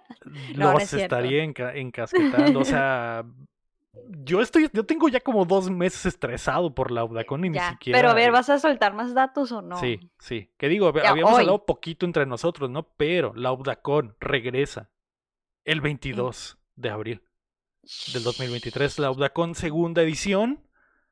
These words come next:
Speaker 2: Por no hacer la Ubdacon Santa, porque la fecha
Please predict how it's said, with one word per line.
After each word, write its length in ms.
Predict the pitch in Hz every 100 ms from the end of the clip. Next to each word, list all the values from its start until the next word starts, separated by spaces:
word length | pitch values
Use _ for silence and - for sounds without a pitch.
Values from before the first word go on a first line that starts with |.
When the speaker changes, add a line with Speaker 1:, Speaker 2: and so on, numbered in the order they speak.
| _ _ _ _ _ _ _ _ _
Speaker 2:
Por 180 | 151 151
no 100 | 180
hacer 220 | 202 208
la 100 | 226
Ubdacon 420 | 208 175 - 180
Santa, 440 | 160 170 202 165 -
porque 260 | 135 -
la 80 | 123
fecha 300 | - 147 180